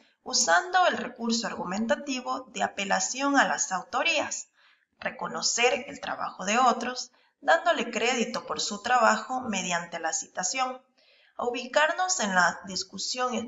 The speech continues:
epistemológica de la disciplina, es decir,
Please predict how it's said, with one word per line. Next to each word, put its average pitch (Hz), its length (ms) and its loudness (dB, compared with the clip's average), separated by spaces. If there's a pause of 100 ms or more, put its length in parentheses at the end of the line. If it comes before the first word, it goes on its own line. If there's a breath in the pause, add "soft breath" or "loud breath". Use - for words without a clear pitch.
epistemológica 262 1300 -2
de 190 140 -6
la 165 120 2
disciplina, 214 840 -4 (260)
es 185 200 -10
decir, 208 580 -4